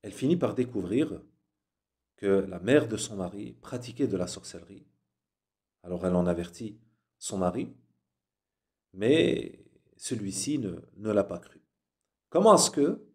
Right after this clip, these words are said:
ma mère, qui m'a porté neuf mois dans son ventre, comment est-ce que la personne qui est censée me vouloir le plus de bien au monde pourrait me faire de la sorcellerie ?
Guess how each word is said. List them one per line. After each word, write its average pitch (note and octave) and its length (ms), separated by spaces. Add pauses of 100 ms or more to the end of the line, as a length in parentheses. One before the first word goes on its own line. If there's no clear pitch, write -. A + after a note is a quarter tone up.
(600)
ma A#2+ 160
mère, A#2+ 400 (1000)
qui F3+ 120
m'a D#3+ 100
porté C#3 360
neuf G3 220
mois D3+ 120
dans A#2+ 140
son A2+ 200
ventre, F#2 300 (1200)
comment A3 260
est-ce - 140
que F#3+ 120
la D3+ 100
personne D3 560 (180)
qui C#3 140
est A#2 60
censée B2+ 600 (840)
me A#2+ 100
vouloir C#3 400
le A#2 120
plus C#3+ 220
de C3 80
bien A#2+ 220
au G#2+ 100
monde A2+ 420 (720)
pourrait F3+ 340
me C#3+ 120
faire B2+ 220
de G#2+ 100
la F#2+ 120
sorcellerie ? - 520